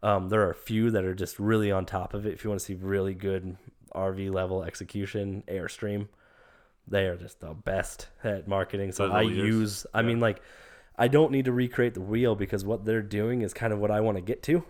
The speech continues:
Speaker 1: And once
Speaker 2: Yeah.
Speaker 1: I get there,
Speaker 2: Then
Speaker 1: okay,
Speaker 2: you'll
Speaker 1: now how do I beat them?
Speaker 2: Yeah, yeah.
Speaker 1: So I can't, I can't shoot to beat them without a base. Um,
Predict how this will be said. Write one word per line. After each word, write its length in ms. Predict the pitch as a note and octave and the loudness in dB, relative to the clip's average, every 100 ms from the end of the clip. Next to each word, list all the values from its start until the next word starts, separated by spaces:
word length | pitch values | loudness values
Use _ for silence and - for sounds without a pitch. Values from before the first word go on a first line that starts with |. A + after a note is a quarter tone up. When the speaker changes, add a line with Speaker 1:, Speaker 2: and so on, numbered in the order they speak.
| - | -4
Speaker 1:
And 240 | A2 A2 | 0 2
once 180 | A2+ F2+ | 2 2
Speaker 2:
Yeah. 60 | A#2 | 2
Speaker 1:
I 60 | |
get 300 | G2+ A2+ - | 2 -2 0
there, 300 | C4 C4 C4 - - - | 2 2 0 -4 -10 -4
Speaker 2:
Then 100 | G#3+ | -2
Speaker 1:
okay, 120 | G#2 | 0
Speaker 2:
you'll 160 | F#2+ | -2
Speaker 1:
now 340 | A#2 D3 D#3+ D3+ | -2 2 4 4
how 180 | C#3+ A#2+ | 2 2
do 100 | G#2+ | 2
I 100 | F#2+ | 2
beat 280 | B2 A2 | -2 -4
them? 240 | - - - _ | -8 -16 -18 _
Speaker 2:
Yeah, 160 | G2 E2+ - - - | -6 -6 -10 -20 -10
yeah. 140 | F#2+ | -8
Speaker 1:
So 680 | E2 - C3+ A#2+ A2+ G#2+ G2 - - - - | -4 0 2 4 4 2 -2 -8 -20 -20 -4
I 100 | A2 | -2
can't, 360 | G#2+ C3+ B2 G#2 | 0 2 2 2
I 80 | G#2 | -2
can't 280 | C3+ A#2+ | -2 -2
shoot 240 | - C3 - | -2 -4 -4
to 60 | G2+ | -6
beat 280 | A#2 A2+ | -4 -4
them 160 | - G2+ | -2 -2
without 300 | F#2+ G2 F2+ | -2 -2 -2
a 40 | |
base. 640 | F2 - C2+ - - - - - _ - - - - - - | -4 -12 -12 -10 -10 -10 -14 -20 _ -20 -20 -20 -20 -20 -4
Um, 520 | A2+ G#2 F#2 F2 E2+ | 2 4 2 -2 -10